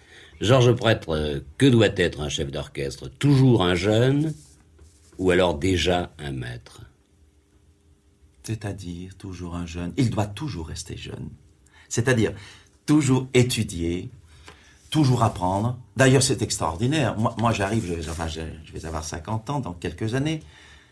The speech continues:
Speaker 2: Et je suis très heureux parce que c'est seul, je pense que je vais seulement commencer ma carrière à ce moment-là. Et j'ai encore tout à apprendre. Et je me dis déjà maintenant,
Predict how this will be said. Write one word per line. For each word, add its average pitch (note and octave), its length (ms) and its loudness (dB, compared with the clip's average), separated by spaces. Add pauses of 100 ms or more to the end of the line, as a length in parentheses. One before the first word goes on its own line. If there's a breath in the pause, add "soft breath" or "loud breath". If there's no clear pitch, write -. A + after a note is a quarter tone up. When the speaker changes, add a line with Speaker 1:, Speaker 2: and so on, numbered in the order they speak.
(200 soft breath)
Speaker 2:
Et A#2 80 2
je A#2+ 80 4
suis B2+ 160 -2
très C#3 260 0
heureux F3+ 220 0
parce D#3+ 160 -8
que D#3 80 -2
c'est - 140 -2
seul, F3 200 -2
je B2+ 140 0
pense A3+ 220 -4
que D3 100 -4
je A#2 40 -4
vais A#2+ 60 -2
seulement G#3+ 400 0
commencer C3 380 -4
ma A2+ 140 0
carrière F2 500 -8 (160)
à F2+ 80 -12
ce - 100 -10
moment-là. D#2+ 360 -8 (380)
Et C3+ 60 4
j'ai A#2 140 4
encore A#2 240 -4
tout - 220 -10
à F2+ 100 -4
apprendre. - 420 -12 (640)
Et C3+ 80 4
je D3+ 80 4
me G3 100 6
dis G3+ 120 0
déjà D3+ 280 4
maintenant, C3+ 540 -2